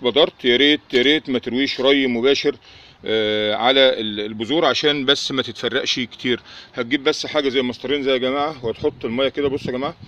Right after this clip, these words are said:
المية تنزل عاملة زي الشمسية. طبعا انا بحطه لو انا ب-، ب-، م-، مش في ايدي ال-، الموبايل،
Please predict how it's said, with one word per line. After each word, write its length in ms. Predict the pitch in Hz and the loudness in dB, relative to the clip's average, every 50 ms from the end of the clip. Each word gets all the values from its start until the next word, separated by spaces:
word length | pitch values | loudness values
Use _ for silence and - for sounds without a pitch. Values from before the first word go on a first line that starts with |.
| - - - - - - - | -20 -20 -20 -20 -20 -14 -8
المية 240 | 120 135 147 143 135 | -2 0 2 2 2
تنزل 320 | - 156 147 131 143 135 | 0 -2 -4 -2 0 0
عاملة 240 | 127 131 143 139 127 | 0 0 0 -2 -2
زي 140 | 120 139 139 | 0 0 -2
الشمسية. 500 | 135 - 131 113 - - 147 151 175 - - - - - - _ - - - - - - - - - - | -2 -4 -6 -8 -6 -4 -4 -4 -4 -6 -10 -20 -20 -20 -20 _ -20 -20 -20 -20 -20 -20 -20 -20 -10 0
طبعا 200 | - 151 147 139 | 2 2 4 4
انا 280 | 135 139 139 143 139 131 | 2 2 2 4 4 4
بحطه 480 | 127 127 113 - 156 156 - - 143 131 | 4 4 0 0 -2 -4 0 2 4 4
لو 160 | 127 131 139 | 6 4 4
انا 180 | 147 143 135 127 | 4 2 2 2
ب-، 220 | 120 120 117 113 | 0 -4 -6 -2
ب-، 160 | 123 123 120 | -2 -2 -2
م-، 300 | 120 123 120 117 107 117 131 | 0 -2 -2 -2 -2 -4 -6
مش 100 | 120 - | -8 -8
في 120 | - - 147 | -6 -4 -4
ايدي 160 | 139 135 139 | 0 0 0
ال-، 220 | 135 123 117 113 | 0 -2 -2 -2
الموبايل، 520 | 113 110 107 113 113 110 131 156 185 185 | -2 -2 -2 -4 -4 0 2 4 4 2